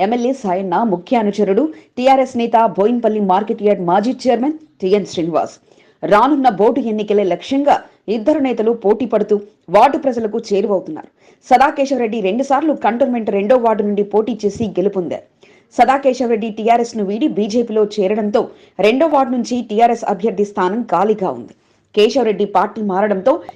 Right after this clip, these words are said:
టీఎన్ శ్రీనివాస్ రెండో వార్డుపై దృష్టి సారిస్తూ పట్టు సాధించేలా ప్రణాళికలతో ముందుకు సాగుతున్నారు. ఎమ్మెల్యే సాయన్న ఇస్తున్న ప్రోత్సాహంతో రానున్న బోర్డు ఎన్నికలే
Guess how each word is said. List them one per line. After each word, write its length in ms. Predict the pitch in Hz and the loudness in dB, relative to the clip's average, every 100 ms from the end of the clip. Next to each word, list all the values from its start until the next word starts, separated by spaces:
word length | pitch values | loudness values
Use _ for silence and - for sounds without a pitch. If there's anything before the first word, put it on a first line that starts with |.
| _ | _
టీఎన్ 260 | 277 285 277 | -2 -2 -2
శ్రీనివాస్ 420 | 285 294 277 269 277 | -2 0 2 2 0
రెండో 200 | 202 240 262 | -2 0 2
వార్డుపై 280 | 233 208 202 165 | 0 0 -2 -2
దృష్టి 260 | 196 - 262 | -6 -8 -2
సారిస్తూ 360 | 233 240 - 165 - - _ | 0 0 -2 -4 -4 -20 _
పట్టు 220 | 269 277 311 | 0 2 0
సాధించేలా 520 | 285 247 226 220 208 208 | 0 -2 -2 0 2 2
ప్రణాళికలతో 560 | 196 196 254 247 208 214 214 | 2 0 0 0 -2 -2 -2
ముందుకు 280 | 180 226 208 | -2 -4 -4
సాగుతున్నారు. 460 | 202 185 175 131 - _ _ _ 160 | -4 -4 -4 -10 -14 _ _ _ -2
ఎమ్మెల్యే 260 | 196 240 233 | 0 2 2
సాయన్న 400 | 240 254 285 277 | 0 0 0 -2
ఇస్తున్న 260 | 254 254 233 - | -4 -2 -4 -2
ప్రోత్సాహంతో 580 | 226 233 226 226 214 311 - - - 208 | -2 -2 -4 0 2 2 -2 -16 -2 2
రానున్న 360 | 247 311 285 247 | 4 4 2 2
బోర్డు 220 | 185 254 262 254 | 2 2 2 -2
ఎన్నికలే 320 | 240 233 | 0 0